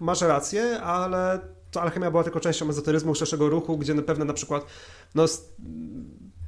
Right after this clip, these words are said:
gdzie, gdzie ta postawa była bardziej stała, a w okultyzmie ona się zrobiła mniej stała i bardziej podatna, podatna na modyfikacje.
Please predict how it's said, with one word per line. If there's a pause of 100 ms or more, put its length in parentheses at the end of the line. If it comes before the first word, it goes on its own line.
(560)
gdzie,
gdzie
ta
postawa
była
bardziej
stała,
a
w
okultyzmie
ona
się
zrobiła
mniej
stała
i
bardziej
podatna,
podatna
na
modyfikacje.